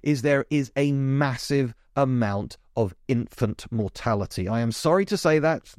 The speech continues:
certainly not a pleasant subject, but to give you an idea, my Turkish grandfather, he was one of eight children, and he was the only one to make it to adulthood. That is seven tiny little graves that my great-grandparents would have had to have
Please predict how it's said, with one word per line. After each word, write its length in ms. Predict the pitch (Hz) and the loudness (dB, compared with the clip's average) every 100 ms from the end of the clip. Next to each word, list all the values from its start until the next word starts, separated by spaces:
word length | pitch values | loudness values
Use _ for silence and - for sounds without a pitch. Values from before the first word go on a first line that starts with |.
| 208 | -16
certainly 400 | - 156 165 170 | -2 0 2 0
not 160 | 156 | -2
a 60 | 139 | -4
pleasant 400 | - 123 117 - | -2 -2 0 -4
subject, 600 | - 101 - 107 - - _ _ _ | -4 -4 -4 -6 -8 -16 _ _ _
but 120 | 135 | -8
to 60 | - | -2
give 140 | 175 | 0
you 120 | 143 135 | 2 2
an 80 | |
idea, 520 | 123 110 98 165 113 - - | 2 0 0 2 2 -4 -6
my 340 | 120 139 135 123 | 0 2 2 -2
Turkish 480 | - 139 120 120 - - | -4 -2 0 -2 -4 -6
grandfather, 1080 | 101 113 135 147 123 - 95 92 - 104 156 _ - _ - - _ | -2 0 0 0 -2 -4 -4 -4 -4 -4 -6 _ -20 _ -20 -20 _
he 400 | - - 156 165 | -10 -2 0 0
was 240 | 147 123 | 0 0
one 320 | 110 107 123 113 | 0 0 2 2
of 120 | 92 - - | -2 -8 -4
eight 320 | 147 - - _ | -4 -4 -16 _
children, 640 | - 165 160 101 98 120 123 _ _ _ - | -6 -2 0 0 -2 -4 -10 _ _ _ -6
and 120 | 110 | -4
he 240 | 104 123 131 | -2 0 0
was 180 | 120 - | 0 -2
the 180 | 107 - | -6 0
only 360 | 117 117 117 113 | 2 2 2 0
one 260 | 110 104 | 0 -2
to 140 | 92 95 | -2 -2
make 200 | 98 - | -2 -4
it 100 | - | -6
to 100 | - - | -6 -4
adulthood. 520 | 95 - - 95 82 - - | -4 -4 -6 -10 -10 -10 -2
That 120 | 135 | 0
is 140 | 123 | -2
seven 680 | - - - 123 110 110 107 | -4 -8 -2 0 0 0 -2
tiny 440 | - 107 113 110 | -4 -2 2 0
little 260 | 107 113 107 | 0 -2 -2
graves 540 | 95 107 98 87 98 | 2 2 2 -2 -6
that 160 | 101 - | -8 -4
my 160 | 104 101 | -4 -4
great-grandparents 1300 | - 110 - - 110 113 110 - 98 87 101 - 104 | 0 -2 -2 -2 0 0 0 -2 -2 -2 -4 -6 -6
would 120 | 101 | -6
have 100 | 101 | -4
had 280 | - 98 - | -4 -4 -2
to 160 | 101 | -2
have 220 | 95 95 | -2 -6